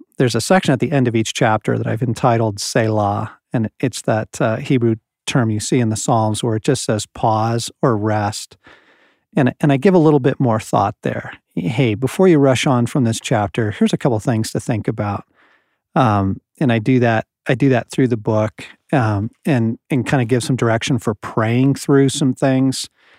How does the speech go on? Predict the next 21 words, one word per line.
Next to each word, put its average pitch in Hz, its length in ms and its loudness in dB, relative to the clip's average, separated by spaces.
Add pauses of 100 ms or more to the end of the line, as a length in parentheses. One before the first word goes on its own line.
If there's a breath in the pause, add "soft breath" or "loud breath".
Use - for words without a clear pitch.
(260 soft breath)
Um, 113 240 2
so 135 200 0
there's 135 300 2
a, 127 240 2 (200)
a 139 100 2
new 170 540 6 (120)
edition 151 600 0 (120)
out 120 260 0 (140)
of 120 280 0
Waking 120 340 0
the 110 60 0
Dead 117 360 0
and, 107 200 -6 (480 soft breath)
um, 113 400 0
available 123 500 2
wherever 117 500 2 (160)
you 120 100 -2
get 139 280 -2
your 135 80 -2
books 123 500 -2
and, 110 200 -2